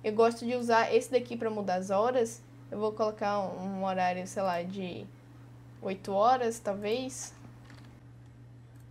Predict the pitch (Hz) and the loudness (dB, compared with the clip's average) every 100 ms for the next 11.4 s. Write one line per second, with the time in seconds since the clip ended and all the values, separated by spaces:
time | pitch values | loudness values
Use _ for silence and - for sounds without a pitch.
0 | - - - - - - - - - - | -20 -20 -20 -18 -18 -18 -20 -20 -20 -20
1 | - - - - - - - - - - | -20 -20 -20 -20 -20 -20 -20 -20 -20 -20
2 | - - - - - - - - - - | -20 -20 -20 -20 -20 -20 -20 -20 -20 -20
3 | - - - - - - - - - 202 | -20 -20 -20 -20 -20 -20 -20 -20 -6 -2
4 | 175 202 220 233 254 254 254 285 403 294 | 0 2 6 6 6 4 4 2 4 4
5 | 277 277 285 247 233 220 233 226 - 285 | 4 0 0 -2 -2 0 0 0 0 -2
6 | - 208 139 - - - - - - - | 0 0 0 -4 -16 -20 -20 -20 -20 -12
7 | - 254 330 - 269 254 269 311 277 285 | 6 8 8 6 6 8 6 2 -2 0
8 | 262 262 262 285 349 254 254 262 240 254 | -2 0 -2 -2 0 2 2 2 2 2
9 | 262 240 - 247 254 233 - 247 240 302 | -2 -4 -6 -4 -2 -2 -4 -4 -4 -2
10 | 294 220 170 - - - - 240 277 - | -4 -4 -6 -10 -18 -20 -14 -8 -4 2
11 | 240 294 302 | 4 4 2